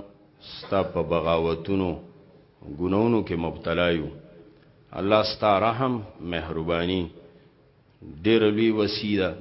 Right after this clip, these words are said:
الله تا خپل فرمایلی دي چې دا اویا میاندو معامله د خپل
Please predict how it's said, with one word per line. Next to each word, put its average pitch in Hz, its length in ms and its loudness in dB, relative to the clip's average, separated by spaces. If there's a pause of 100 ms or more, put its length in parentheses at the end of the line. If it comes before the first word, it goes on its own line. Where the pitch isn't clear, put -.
(880)
الله 107 640 4 (180)
تا 104 140 0
خپل 131 400 0
فرمایلی 98 500 0
دي 85 140 -6 (680)
چې - 180 -10
دا 87 60 0 (140)
اویا 101 380 4
میاندو 104 720 0 (580)
معامله 92 800 2 (600)
د 92 160 -2
خپل 98 200 -4